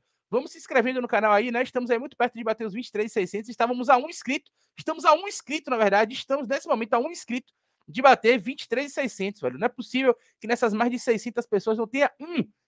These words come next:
que ainda não seja inscrito no canal. Confere aqui embaixo o botão de inscrever-se, se ele tá clicável, se ele tá vermelhinho, pra você, obviamente, clicar e se inscrever no nosso canal. Quem for chegando, vai deixando o like, afinal, vocês já sabem, aqui não é café com leite, aqui é café com leiro,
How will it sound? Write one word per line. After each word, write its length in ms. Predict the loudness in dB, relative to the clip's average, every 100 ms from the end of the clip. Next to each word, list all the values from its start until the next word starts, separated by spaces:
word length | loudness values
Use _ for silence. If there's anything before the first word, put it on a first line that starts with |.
| _
que 160 | 2
ainda 240 | 2 4 4
não 100 | 2
seja 160 | 2
inscrito 300 | -2 -4 -6
no 80 | -4
canal. 240 | 2 4 4
Confere 320 | 2 2 2
aqui 120 | 2
embaixo 220 | 0 -2
o 60 | -4
botão 180 | -8 -8
de 140 | -8
inscrever-se, 560 | -8 0 2 4 0 -4 _ _
se 120 | 2
ele 100 | 4
tá 140 | 2
clicável, 420 | 0 0 2 2
se 100 | 2
ele 80 | -2
tá 120 | 0
vermelhinho, 520 | 2 2 2 -2 -6 -8 _ _ _ _ _ _
pra 120 | 0
você, 200 | 2 2
obviamente, 560 | 2 2 2 0 -4 -8 -12 _
clicar 300 | -2 2 4
e 20 |
se 60 | 2
inscrever 260 | 2 2 4
no 60 |
nosso 240 | 2 -2 0
canal. 240 | 0 0
Quem 160 | -2 -4
for 160 | -2
chegando, 420 | -2 4 6 6 2 _ _
vai 200 | 4 6
deixando 280 | 6 0 2
o 20 |
like, 240 | 6 6 4
afinal, 300 | 0 2 0
vocês 160 | 2
já 140 | 0 4
sabem, 280 | 6 6 4
aqui 260 | -2 -2
não 180 | -2 0
é 60 | 0
café 260 | -2 -4
com 100 | -4
leite, 240 | -2 -2 -2
aqui 140 | -6
é 40 |
café 240 | -4 -2 -2
com 120 | 2
leiro, 280 | 6 8